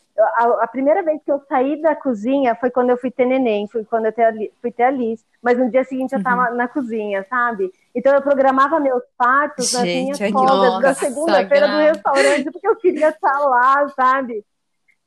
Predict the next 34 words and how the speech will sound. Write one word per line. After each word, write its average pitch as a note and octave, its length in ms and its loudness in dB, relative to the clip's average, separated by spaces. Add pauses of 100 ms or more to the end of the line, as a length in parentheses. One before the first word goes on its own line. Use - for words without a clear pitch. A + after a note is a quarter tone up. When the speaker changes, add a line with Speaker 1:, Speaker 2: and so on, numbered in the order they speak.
(120)
Speaker 1:
Ser - 340 2
chefe, C#4+ 360 0
Speaker 3:
<laughs> - 0 -
Speaker 1:
chefe B3+ 220 0
de B3+ 80 -6
cozinha B3+ 280 -2
é B3+ 40 -6
tudo C4 280 -10
doido. F#3+ 560 -2 (100)
É, B3 720 2
é, C#4+ 40 -4
sabe E4+ 220 0
uma C#4 140 0
coisa? C#4+ 240 2
É, C#4 260 2 (540)
mas F#4 200 2
você G#4 240 0
mexe E4+ 320 2
com E4 60 0
a D#4 40 4
Speaker 2:
Uhum. D4 60 2
Speaker 1:
emoção C4 600 0
das G#3+ 200 -2
pessoas. F#3 680 -2
Se, - 160 -4
se - 180 -8
você, D4+ 280 -2
Speaker 3:
Eu C#4+ 100 -6
Speaker 1:
Carol, A3+ 260 2
vai A#3+ 120 2
comer A3+ 280 -2
meu G3 160 0
doce G3 500 -2
hoje, G3 580 0